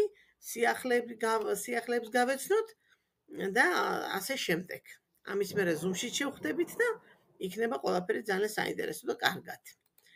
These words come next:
ესე იგი, სტუმრებისათვის მინდა გავაკეთო ჩემი თავის წარდგენა.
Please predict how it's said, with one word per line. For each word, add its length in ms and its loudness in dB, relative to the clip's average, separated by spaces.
ესე 260 2
იგი, 260 4
სტუმრებისათვის 920 2
მინდა 320 2
გავაკეთო 560 0
ჩემი 340 0
თავის 320 -2
წარდგენა. 720 -2